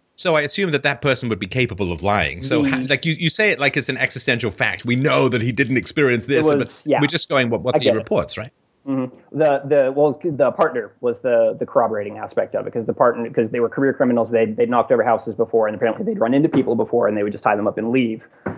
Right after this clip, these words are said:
Speaker 2: So his behavior in that instance was out of character for him, according to the accomplice.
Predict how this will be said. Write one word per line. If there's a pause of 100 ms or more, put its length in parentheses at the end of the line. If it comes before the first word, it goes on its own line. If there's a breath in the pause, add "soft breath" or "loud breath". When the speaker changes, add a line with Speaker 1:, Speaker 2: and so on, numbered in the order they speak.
(120 loud breath)
Speaker 2:
So
his
behavior
in
that
instance
was
out
of
character
for
him,
according
to
the
accomplice.